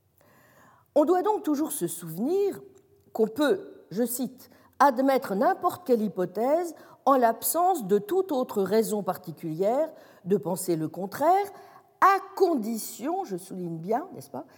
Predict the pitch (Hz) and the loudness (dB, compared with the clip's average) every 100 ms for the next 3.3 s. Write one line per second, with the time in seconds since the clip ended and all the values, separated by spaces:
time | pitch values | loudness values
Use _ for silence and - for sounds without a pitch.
0 | _ _ 233 233 - 277 277 339 - 294 | _ _ 0 0 2 2 2 -2 0 -2
1 | - - 349 302 196 208 196 359 381 - | -4 2 2 4 2 2 2 4 2 2
2 | 269 262 247 240 196 156 - 151 139 123 | -2 0 0 0 -4 -4 -8 -8 -8 -10
3 | - 185 190 | -8 -6 -6